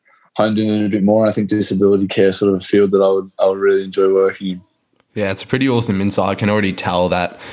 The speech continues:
Speaker 2: I guess, you love to help people by just, like, I guess, talking about the,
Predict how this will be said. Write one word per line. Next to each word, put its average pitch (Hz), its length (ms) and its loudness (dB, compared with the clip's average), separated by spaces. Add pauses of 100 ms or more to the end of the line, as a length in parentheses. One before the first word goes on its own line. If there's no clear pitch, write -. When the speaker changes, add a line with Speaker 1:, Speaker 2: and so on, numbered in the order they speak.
(260)
Speaker 2:
I 95 100 0
guess, 90 160 -2
you 95 160 2
love 95 220 -2
to 85 100 -2
help 95 340 -2
people 92 280 0
by 90 140 2
just, 92 240 -2
like, 82 300 0
I 95 80 0
guess, 90 140 -2
talking 92 200 0
about 90 200 0
the, 67 160 -6